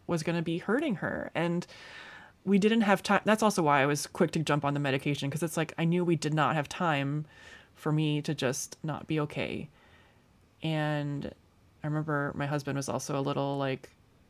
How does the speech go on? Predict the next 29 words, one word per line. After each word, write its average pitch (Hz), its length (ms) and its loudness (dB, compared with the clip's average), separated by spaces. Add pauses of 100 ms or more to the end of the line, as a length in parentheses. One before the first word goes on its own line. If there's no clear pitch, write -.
(200)
iffy 185 300 0
about 147 380 2
that. 139 380 -2 (200)
And 170 140 0
it - 60 -4
was 156 140 0
good 165 220 2
that 160 140 0
we 151 100 0
had 147 300 2
you 143 460 0 (640)
to - 140 -2
provide, 147 560 -2
like, 156 280 -2 (340)
a 175 80 0
good 156 280 0
frame 151 240 0
of 143 160 0
reference 226 720 0 (640)
because, - 600 0 (440)
you 190 80 2
know, 175 60 4
you 170 140 2
said 185 200 4
my 160 120 4
experience 165 400 0
was 156 120 -2
common, 156 580 -2
but 147 380 2